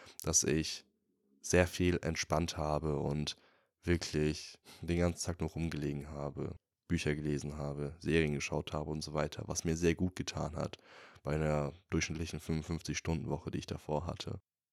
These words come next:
Dann kam aber in mir dann so langsam die Energie hoch von, „Hey, es ist jetzt an der Zeit, reinzugucken und dir mal die Fragen zu stellen.“ Und das war dann, wie gesagt, so im Juni und ich habe, ja,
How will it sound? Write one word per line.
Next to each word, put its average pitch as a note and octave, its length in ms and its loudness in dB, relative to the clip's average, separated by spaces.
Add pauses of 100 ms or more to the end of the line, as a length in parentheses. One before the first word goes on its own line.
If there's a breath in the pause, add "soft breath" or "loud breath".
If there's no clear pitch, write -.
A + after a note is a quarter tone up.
(420)
Dann G2 200 6
kam G2 180 6
aber F#2+ 260 6
in G2 180 4
mir G2 240 6
dann E2+ 280 6
so E2+ 80 2
langsam E2+ 440 4
die E2+ 100 2
Energie E2 460 4
hoch E2 240 2
von, D#2 320 0
„Hey, E2 240 4
es E2+ 160 0
ist - 80 -2
jetzt E2 140 0
an D#2+ 80 6
der D2+ 120 2
Zeit, D2+ 500 0 (340)
reinzugucken D#2 840 -2
und D2+ 460 -6
dir D#2 100 0
mal D#2+ 140 2
die D#2 100 -4
Fragen D#2 420 -2
zu - 120 -8
stellen.“ D2 540 -2
Und D2 460 -6
das - 180 0
war E2+ 80 6
dann, D2+ 200 2
wie D#2 100 -2
gesagt, C#2+ 360 -4
so D2+ 100 -6
im D2 80 -4
Juni D2+ 460 -2
und C#2+ 240 -6
ich - 160 -10
habe, D2+ 600 0 (640 soft breath)
ja, D2 300 -2